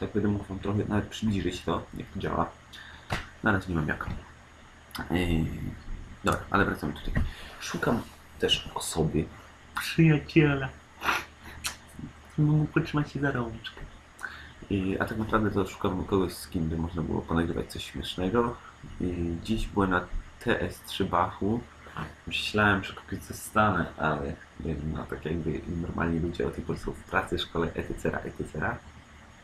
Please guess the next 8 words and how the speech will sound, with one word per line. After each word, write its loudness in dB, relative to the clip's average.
I -6
zresztą -6
komator, -6
sorry, -10
za 2
dużo. -6
Yy, -2
dobra. 0